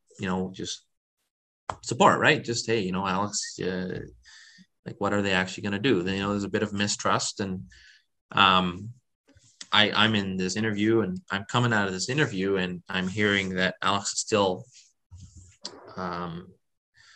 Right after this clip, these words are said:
still in jail, and now there's additional charges. And I was in the interview with his lawyer. So I'm in,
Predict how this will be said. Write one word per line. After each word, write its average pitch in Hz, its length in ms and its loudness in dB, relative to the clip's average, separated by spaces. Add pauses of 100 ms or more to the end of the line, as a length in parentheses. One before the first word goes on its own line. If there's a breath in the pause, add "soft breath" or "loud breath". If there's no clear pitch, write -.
(640 soft breath)
still 120 260 6
in 107 100 2
jail, 113 300 6
and 101 180 0
now 101 220 4
there's 95 320 0
additional 110 480 2
charges. - 540 -10 (520)
And 104 180 2
I 110 360 4 (320)
was 98 220 2
in 98 520 -2
the 92 220 -4
interview 104 320 0
with 90 260 -2 (140)
his 120 280 4
lawyer. 98 540 -2 (360)
So - 120 -2
I'm 127 140 8
in, 123 120 2